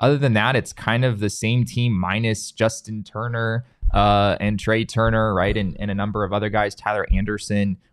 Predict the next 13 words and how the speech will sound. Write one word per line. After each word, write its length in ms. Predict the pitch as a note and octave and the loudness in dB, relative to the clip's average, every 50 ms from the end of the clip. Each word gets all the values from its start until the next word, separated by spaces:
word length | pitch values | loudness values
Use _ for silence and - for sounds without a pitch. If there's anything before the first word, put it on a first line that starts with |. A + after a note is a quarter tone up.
| _ - | _ -8
was 80 | G2 | -2
really 220 | F#2+ G#2+ G#2+ G#2+ G2+ | 0 2 2 2 2
good 180 | F#2 G#2 G2+ | 0 0 0
in 100 | G#2 G2+ | 2 2
their 140 | G2 F#2+ F#2 | 2 2 2
rotation 460 | F2+ F2+ - - G2 G2 - - F#2+ | 0 0 0 -2 -4 -4 -2 -2 -2
last 280 | F#2 F2+ F2+ G2 - - | 0 0 0 -2 -2 -2
year. 140 | G2 F#2+ F2+ | -2 -2 -2
He's 260 | F2 G2 G2 F2+ F2 | -2 -6 -8 -6 -4
now 180 | G2+ F#2+ F#2+ | -2 -2 -2
with 120 | F#2 F2+ - | -2 -4 -4
the 120 | - F#2+ | -4 -2
Angels. 440 | G#2 A#2 A#2+ A2+ A#2+ A2+ A2+ - | -2 -2 0 0 0 0 -2 -4